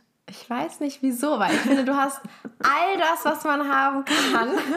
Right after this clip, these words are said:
Speaker 2: Also natürlich ist man selbst immer am kritischsten
Speaker 1: Ja.
Speaker 2: meistens. Aber ja, du kriegst auch voll viel positive, positiven Feedback. Und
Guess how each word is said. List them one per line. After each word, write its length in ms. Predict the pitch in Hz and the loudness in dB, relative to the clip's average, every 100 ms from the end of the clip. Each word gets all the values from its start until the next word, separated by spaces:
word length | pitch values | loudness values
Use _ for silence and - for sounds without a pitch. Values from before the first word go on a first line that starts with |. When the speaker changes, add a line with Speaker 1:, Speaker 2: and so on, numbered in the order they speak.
| 277 - - - 403 480 - | -4 -8 -8 -8 -8 -8 -4
Speaker 2:
Also 180 | 220 220 | -2 0
natürlich 400 | 220 214 247 240 | 0 0 -4 -4
ist 140 | 220 | -6
man 320 | 214 202 220 208 | -4 -4 -4 -6
selbst 440 | - 196 196 - | -2 -2 -2 -4
immer 160 | 214 - | -2 -2
am 200 | 196 185 | -4 -8
kritischsten 1000 | - 269 269 240 240 - - 226 233 214 | -8 -6 -6 -8 -10 -16 -6 -4 -2 -2
Speaker 1:
Ja. 80 | 208 | 0
Speaker 2:
meistens. 520 | 214 175 220 220 - _ - - - - - - | -2 -4 -4 -4 -8 _ -20 -20 -20 -20 -20 -6
Aber 600 | - 208 214 202 202 - - _ _ _ _ _ - | -2 0 0 0 0 -4 -12 _ _ _ _ _ -8
ja, 220 | 254 285 | -4 -4
du 100 | 277 | -6
kriegst 360 | - - - - | -10 -14 -14 -4
auch 300 | 240 226 240 240 - _ _ _ _ _ _ _ | -2 -2 -4 -10 -20 _ _ _ _ _ _ _
voll 340 | _ - 262 254 | _ -4 -2 -2
viel 240 | 269 254 | -2 -4
positive, 1400 | 240 - 269 262 247 233 - 226 220 214 202 196 196 202 208 _ - - | -4 -6 -2 -2 -2 -8 -8 -6 -4 -2 0 0 -2 -4 -8 _ -20 -20
positiven 460 | - 233 214 220 202 | -4 -2 -2 -4 -6
Feedback. 840 | - 320 349 359 - 269 277 277 - - _ _ - - _ | -4 -4 -4 -4 -2 0 0 -4 -12 -20 _ _ -20 -20 _
Und 760 | - 226 220 214 208 208 - | -6 -2 0 0 0 -2 -6